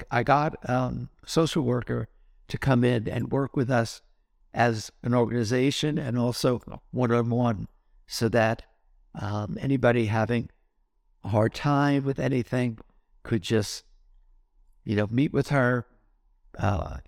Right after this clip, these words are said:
take time out, or whatever, um,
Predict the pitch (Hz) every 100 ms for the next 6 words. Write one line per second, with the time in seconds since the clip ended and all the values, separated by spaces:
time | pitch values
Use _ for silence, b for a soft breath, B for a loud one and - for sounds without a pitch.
0 | - - 120 - 117 120 139 143 139 143
1 | - _ _ _ _ _ - _ _ -
2 | 123 123 120 110 95 85 _ _ _ _
3 | _ - 104 107 104 -